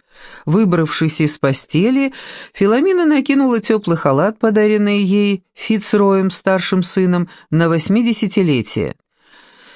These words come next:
«Грей свои кости, старуха», сурово сказал тогда сын. «Надевай эту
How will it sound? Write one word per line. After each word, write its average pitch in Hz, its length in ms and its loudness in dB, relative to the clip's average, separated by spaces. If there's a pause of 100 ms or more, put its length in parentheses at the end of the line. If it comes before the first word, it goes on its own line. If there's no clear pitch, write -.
(240)
«Грей 170 640 2
свои 165 420 0
кости, 185 640 -2
старуха», 143 800 0
сурово 151 380 0
сказал 143 420 -2
тогда 139 320 -2
сын. 127 420 -2 (380)
«Надевай 180 680 2
эту 151 380 0